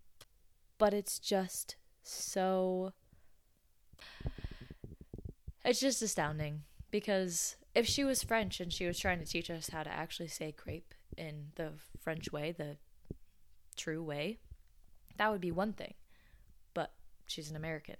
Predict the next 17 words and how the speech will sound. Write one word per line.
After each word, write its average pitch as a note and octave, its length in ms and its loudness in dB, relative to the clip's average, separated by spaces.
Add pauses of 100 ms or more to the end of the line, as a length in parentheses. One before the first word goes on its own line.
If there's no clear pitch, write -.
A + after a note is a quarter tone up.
(160)
<laughs> - 140 -8 (520)
So D3+ 600 0 (720)
I E3 200 2
don't D#3 180 -2
understand. - 680 -8 (1400)
It, F#3+ 160 -2 (640)
it's F#3+ 160 0
shocking D3+ 480 -6
to - 100 -14
me. D3+ 220 -12 (1800)
And B3+ 260 2
now F#3+ 460 2
for G3+ 100 -4
story F3+ 640 -2
number E3 440 -4 (260)
three. A3 300 -2 (320)
So G3 400 4